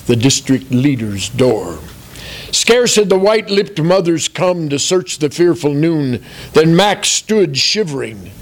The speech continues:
in Tom McTodd's saloon. In Tom McTodd's saloon he stood beside the silver bar, where any honest lad may stand and sell his vote at par.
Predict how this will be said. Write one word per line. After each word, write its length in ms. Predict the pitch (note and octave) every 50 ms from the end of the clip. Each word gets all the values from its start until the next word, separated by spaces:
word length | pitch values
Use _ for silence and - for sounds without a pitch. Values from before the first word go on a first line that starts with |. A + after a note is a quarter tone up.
| - - - - - -
in 200 | - A#2+ A#2+ A2
Tom 420 | - - B2+ D3 D3+ D3+ D3+ D3+ D3
McTodd's 640 | C#3+ - - - D3 D3 C#3+ C3 B2+ A2 G#2 -
saloon. 760 | - - - B2 B2 B2+ C3 B2 G#2+ F#2+ F2+ E2+ D#2+ D#2+ - - - - - - - - - - - -
In 160 | - D#3 F3+ D#3
Tom 320 | - G3+ C4 C#4+ C#4+ C4
McTodd's 480 | B3 - - A3 A#3 A#3+ A#3 G3+ E3+ C#3+
saloon 520 | - G#3 G3 G3+ G#3 G#3+ F#3 D#3 C3+ C3
he 100 | C#3+ B2
stood 720 | A2+ - - - F#3 F3+ D#3 B2+ B2 A2 G#2 G#2+ G2 - - - - - - - -
beside 400 | C3+ B2+ - - D#3 D#3+ D#3 D3
the 80 | C#3
silver 380 | - - - E3 E3+ C#3 D3 D3
bar, 440 | B2 A2 C#3 D3 C3+ A#2+ G#2+ G2 E2+ E2 - - - - - - - - - -
where 160 | A#2+ B2+ C3
any 220 | D3 D#3+ D#3 D3+
honest 380 | D3+ D3+ D3+ D3 C#3 - - -
lad 340 | D3 D3 D3 C#3+ C#3 C3+ B2+
may 140 | C3 C3
stand 600 | A#2+ - - - - D3 C#3 C#3 C3 C3+ D3+ C#3+
and 160 | B2+ A#2+ A#2 -
sell 300 | - - F3+ F3 E3 D#3+
his 140 | D3 A#2+
vote 500 | A2 A2+ D3 E3+ D#3+ C3 G#2 - - - - - - - - -
at 220 | - B2 G#2+ - -
par. 440 | - - C#3+ C#3 B2 G#2+ - -